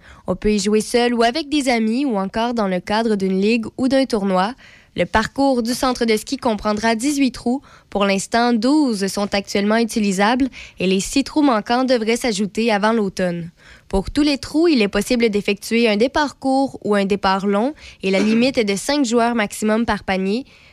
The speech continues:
Contrairement au golf ad-, euh, au golf traditionnel, s'équiper ne coûte pas très cher parce qu'on peut jouer avec un seul disque qui coûte moins de vingt dollars.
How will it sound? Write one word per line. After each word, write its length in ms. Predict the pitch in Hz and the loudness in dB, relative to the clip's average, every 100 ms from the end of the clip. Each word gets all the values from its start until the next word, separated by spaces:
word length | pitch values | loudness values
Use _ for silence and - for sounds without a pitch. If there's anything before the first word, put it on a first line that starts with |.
| _ | _
Contrairement 460 | 185 180 208 220 262 | -8 -2 2 2 2
au 60 | |
golf 200 | 247 247 240 | 2 0 -2
ad-, 140 | 214 | -2
euh, 180 | - 196 | -2 -2
au 80 | 196 | -2
golf 340 | 208 226 - 196 | 0 -2 -2 -4
traditionnel, 720 | 208 208 - 202 208 240 277 | -4 -4 -2 -2 0 0 -2
s'équiper 640 | - 262 - 247 294 320 | -2 -2 -2 -2 -2 0
ne 160 | 330 240 | 2 2
coûte 260 | - 262 | 0 -2
pas 140 | - 359 | -2 -2
très 180 | - 277 | 0 0
cher 380 | - 214 247 254 - - - | 2 0 0 -6 -16 -12 -8
parce 160 | 190 | -6
qu'on 160 | - 190 | -4 -2
peut 100 | 208 | -2
jouer 240 | 208 247 | 0 0
avec 240 | 226 202 - - | 0 -2 -6 -2
un 180 | 269 | -2
seul 220 | 277 240 208 | 0 0 0
disque 380 | 202 262 - 208 | -2 -2 -4 -6
qui 160 | 247 | -4
coûte 280 | 226 277 269 - | -2 -2 -4 -2
moins 240 | 208 233 | 0 2
de 120 | 240 196 | 2 -2
vingt 300 | 180 214 294 | 0 0 2
dollars. 420 | 233 202 208 | 2 2 0